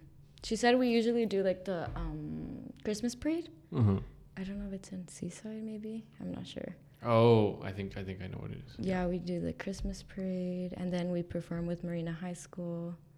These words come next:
Speaker 2: Mm, that's dope. And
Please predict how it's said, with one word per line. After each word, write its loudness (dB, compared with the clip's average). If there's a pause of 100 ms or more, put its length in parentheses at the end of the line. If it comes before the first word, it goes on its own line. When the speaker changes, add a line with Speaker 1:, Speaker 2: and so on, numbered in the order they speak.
(460)
Speaker 2:
Mm, 0
that's -6
dope. 2 (580)
And 0